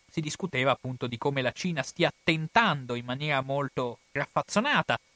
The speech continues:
di risolvere le sue centenarie contraddizioni interne, ma anche in questi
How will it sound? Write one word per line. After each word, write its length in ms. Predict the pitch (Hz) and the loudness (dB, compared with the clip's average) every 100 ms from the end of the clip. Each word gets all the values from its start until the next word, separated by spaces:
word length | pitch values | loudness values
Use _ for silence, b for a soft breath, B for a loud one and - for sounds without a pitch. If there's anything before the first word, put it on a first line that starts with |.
| _ _ _ | _ _ _
di 240 | 131 143 135 | -2 0 0
risolvere 580 | 143 - 202 156 139 127 | -2 4 6 6 4 2
le 100 | 123 | 0
sue 340 | - 170 135 | 0 4 4
centenarie 920 | - 190 170 170 170 202 147 123 110 - _ _ - | 4 4 4 4 2 4 2 2 -2 -6 _ _ 2
contraddizioni 720 | 208 151 135 139 - 226 240 | 4 4 2 0 -2 0 0
interne, 480 | 165 107 113 127 | 2 2 2 -2
ma 180 | 117 113 - | 0 -2 0
anche 440 | 165 160 - 139 127 | 0 0 2 0 2
in 180 | 143 143 | -2 2
questi 440 | 180 175 - 151 | 2 2 0 -4